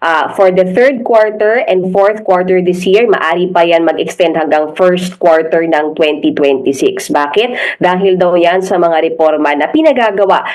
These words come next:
ni Pangulong Marcos para nga masiguro na ma-, hindi mauuwi sa katiwalian yung mga pondo para sa ating mga infrastruktura. Paliwanag niya, ah, sa ngayon kasi, ha, may mga projects tayo na naka-hold muna.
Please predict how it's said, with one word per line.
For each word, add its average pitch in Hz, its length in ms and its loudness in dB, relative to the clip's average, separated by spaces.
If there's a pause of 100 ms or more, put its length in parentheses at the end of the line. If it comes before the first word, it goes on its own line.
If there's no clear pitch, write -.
(100)
ni 220 80 2
Pangulong 208 480 0
Marcos 156 320 0
para 175 160 -2
nga 165 80 -2
masiguro 160 320 -2
na 156 80 0
ma-, 165 160 2
hindi 214 480 0
mauuwi 233 560 2
sa - 160 -4
katiwalian 175 800 0
yung 190 80 2
mga 170 320 0
pondo 147 320 0
para 156 240 -2
sa 160 320 -4
ating 151 160 -2
mga 143 240 0
infrastruktura. 139 800 -2 (320)
Paliwanag 277 640 2
niya, 180 220 4 (180)
ah, 185 300 -2 (100)
sa 233 240 -2
ngayon 233 400 0
kasi, 226 240 -2
ha, 170 240 -2
may 190 160 2
mga 190 320 -2
projects 180 560 0
tayo 151 400 0
na 170 80 2
naka-hold 185 720 2
muna. 156 320 2